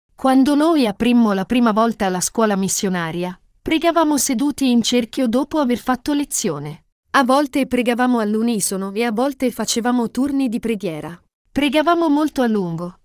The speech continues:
solitamente oltre due ore, tanto che la schiena ci doleva. Tuttavia, pregavamo diligentemente. Chi conduceva la preghiera continuava a esporre gli argomenti della preghiera,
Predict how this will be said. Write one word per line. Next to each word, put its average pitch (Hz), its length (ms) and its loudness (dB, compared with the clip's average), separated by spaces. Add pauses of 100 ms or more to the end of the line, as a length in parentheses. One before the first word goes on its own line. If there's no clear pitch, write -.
solitamente 294 840 0
oltre 262 380 0
due 269 220 0
ore, 160 400 -4 (160)
tanto 247 400 2
che 233 140 -2
la 214 100 0
schiena 226 500 0
ci 247 180 -2
doleva. 185 480 -2 (340)
Tuttavia, 233 720 -2 (160)
pregavamo 294 680 0
diligentemente. 247 1160 -2 (240)
Chi 285 200 -4
conduceva 302 720 2
la 185 100 -2
preghiera 226 540 0
continuava 233 640 2
a 214 80 2
esporre 285 580 0
gli 247 140 2
argomenti 240 560 0
della 196 240 -2
preghiera, 165 580 -6